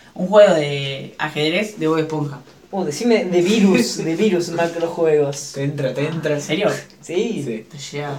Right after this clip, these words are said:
Speaker 2: Todo, prácticamente todo lo que, viste que vos cuando apretás, por así decir, un, no sé, un, un juego así, te sale otra pestaña,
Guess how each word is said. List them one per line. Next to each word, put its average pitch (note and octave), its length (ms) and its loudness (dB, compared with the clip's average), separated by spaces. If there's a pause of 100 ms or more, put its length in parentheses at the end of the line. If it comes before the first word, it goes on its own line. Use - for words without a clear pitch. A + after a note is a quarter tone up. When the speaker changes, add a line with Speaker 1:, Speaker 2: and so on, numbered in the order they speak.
(200)
Speaker 2:
Todo, B3+ 220 -2
prácticamente F#3+ 580 0
todo A#3+ 160 8
lo A3 100 6
que, F3 180 0 (220)
viste G#3+ 300 -2
que F#3+ 80 0
vos G3 340 2
cuando E3+ 380 2
apretás, D#3+ 720 0
por D#3 100 0
así D3+ 160 -2
decir, F3+ 340 -2
un, D#3+ 640 -6 (260)
no G3 100 -4
sé, F#3 260 2 (140)
un, D#3+ 680 -8 (440)
un D3 120 -8
juego F3 160 2
así, E3+ 200 -2
te D3 100 -8
sale F3 240 -2
otra E3+ 180 -2
pestaña, E3+ 580 -4